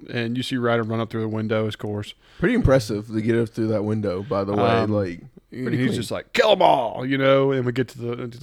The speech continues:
Speaker 1: the battle scene. Uh, again, the worst death scene is Chubby Knuckles, you know, giving the noogie, as you said.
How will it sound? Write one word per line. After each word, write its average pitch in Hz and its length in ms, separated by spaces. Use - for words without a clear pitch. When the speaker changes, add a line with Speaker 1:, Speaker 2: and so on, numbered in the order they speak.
Speaker 1:
the 123 60
battle 143 320
scene. 110 300
Uh, 65 140
again, 135 580
the 127 140
worst 120 360
death 120 220
scene 110 480
is 110 460
Chubby 123 320
Knuckles, 113 540
you 135 140
know, 110 180
giving 120 160
the 127 80
noogie, 120 300
as 117 160
you 123 80
said. 117 420